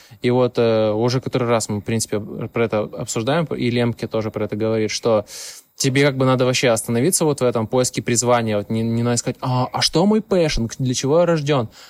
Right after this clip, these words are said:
А просто оглянуться вокруг и посмотреть, а что надо сделать. Вот вокруг, типа, вот, например, там трусы у тебя висят, тебе надо трусы повесить, ну, высохшие на полочку. Или, например,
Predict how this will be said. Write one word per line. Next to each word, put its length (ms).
А 360
просто 260
оглянуться 300
вокруг 240
и 40
посмотреть, 360
а 100
что 220
надо 240
сделать. 400
Вот 160
вокруг, 340
типа, 220
вот, 100
например, 260
там 220
трусы 320
у 40
тебя 160
висят, 260
тебе 140
надо 160
трусы 280
повесить, 540
ну, 260
высохшие 720
на 300
полочку. 420
Или, 80
например, 460